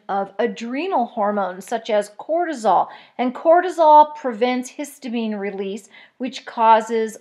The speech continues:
uh, uh, allergies and allergic symptoms. So that's kind of an interesting correlation with vitamin B five. No upper limit is set, like we said, no toxicity.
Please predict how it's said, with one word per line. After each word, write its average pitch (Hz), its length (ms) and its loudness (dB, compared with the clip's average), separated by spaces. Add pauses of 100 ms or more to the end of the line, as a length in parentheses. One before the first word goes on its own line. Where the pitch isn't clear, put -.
uh, - 40 -4
uh, 208 580 -2
allergies 226 560 0
and 220 140 -6
allergic 220 380 -6
symptoms. 202 680 -10 (300)
So 214 300 0
that's 247 200 -6
kind 277 200 -4
of 208 80 -2
an 196 120 -10
interesting 226 560 -8
correlation 208 580 -2
with 180 140 -10
vitamin 180 460 -4
B 151 200 -18
five. 196 560 -2 (560)
No 294 560 6
upper 269 480 2
limit 240 340 -4
is 269 180 -2
set, 220 260 -2
like 240 160 -4
we 269 80 -10
said, 190 320 -2
no 214 180 -4
toxicity. 196 840 -8